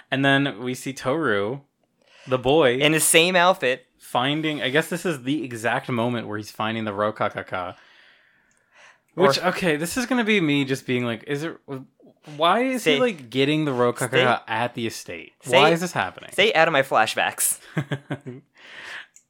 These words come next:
Speaker 1: Uh, you, um, you mentioned on Twitter, it's hilarious that he's wearing the same clothing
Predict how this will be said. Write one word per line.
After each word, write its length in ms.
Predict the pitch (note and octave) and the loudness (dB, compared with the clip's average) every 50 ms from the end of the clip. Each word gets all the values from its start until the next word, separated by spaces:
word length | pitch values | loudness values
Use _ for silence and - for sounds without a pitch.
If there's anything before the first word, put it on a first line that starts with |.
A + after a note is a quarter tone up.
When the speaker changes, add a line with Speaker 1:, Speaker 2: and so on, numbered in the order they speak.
| _ - | _ 2
Speaker 1:
Uh, 100 | C3+ C3+ | 4 4
you, 220 | C3+ C#3+ D3 D3+ | 4 4 4 2
um, 160 | D#3+ E3 D#3+ | 2 2 2
you 100 | C#3+ C3+ | -2 -2
mentioned 340 | C#3 C#3+ C#3 C#3 C#3 - C3+ | 0 0 -2 -2 -4 -4 -6
on 120 | A#2+ A#2 A2+ | -6 -6 -6
Twitter, 360 | - - B2+ B2+ B2 B2 B2 | -6 -2 0 2 2 2 0
it's 120 | A#2 - - | -2 -4 -6
hilarious 460 | A2+ A2 G#2+ G#2 G#2 G#2+ G#2+ G#2+ - | -2 -2 0 0 0 -2 -4 -4 -6
that 100 | A#2+ G#2 | -8 -8
he's 140 | A2 G#2 G2+ | -8 -8 -8
wearing 200 | G2 F#2+ F#2+ G2 | -8 -8 -8 -10
the 60 | G2 | -12
same 260 | - G#2 F2+ F#2 F#2 | -14 -14 -14 -14 -14
clothing 680 | - - E3 F3 E3+ E3+ E3+ E3 D#3 E3 D#3+ D#3+ D#3 | -10 -2 2 4 6 6 6 6 4 2 2 2 2